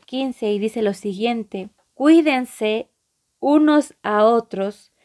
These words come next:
para que ninguno de ustedes deje de recibir la gracia de Dios. Tengan cuidado de que no brote ninguna raíz venenosa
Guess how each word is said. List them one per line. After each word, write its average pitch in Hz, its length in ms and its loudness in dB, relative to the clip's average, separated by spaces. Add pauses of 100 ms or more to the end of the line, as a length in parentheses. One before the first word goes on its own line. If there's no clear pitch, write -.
(300)
para 226 280 2
que 220 200 -4
ninguno 254 640 0
de 269 80 0
ustedes 247 1040 -2
deje 247 540 2
de 226 160 2
recibir 202 640 0
la 208 180 2
gracia 190 680 -2
de 196 200 -2
Dios. 185 520 -2
Tengan 294 340 2
cuidado 262 640 2
de 208 180 -2
que 214 140 -6
no 240 220 2
brote 254 460 0
ninguna 233 500 -2
raíz 220 580 -2
venenosa 240 840 0